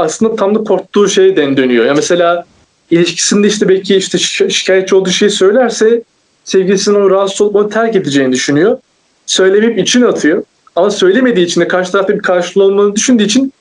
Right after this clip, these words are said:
yine gidiyor. Yani aslında şey var ya, korktuğumuz başımıza geliyor. Ülkecek de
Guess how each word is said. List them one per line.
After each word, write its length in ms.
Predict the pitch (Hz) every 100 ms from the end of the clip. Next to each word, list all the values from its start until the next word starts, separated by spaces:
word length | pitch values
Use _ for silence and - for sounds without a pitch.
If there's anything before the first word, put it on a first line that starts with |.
| _ -
yine 180 | 240
gidiyor. 400 | 220 - 127 110 - _ _ _
Yani 140 | 165 156
aslında 380 | 170 - 226 226
şey 260 | 220 208
var 140 | 233 233
ya, 120 | -
korktuğumuz 520 | 220 233 226 233 208
başımıza 380 | 185 - 185 190
geliyor. 360 | 151 127 127
Ülkecek 460 | 160 175 240 208
de 60 | 160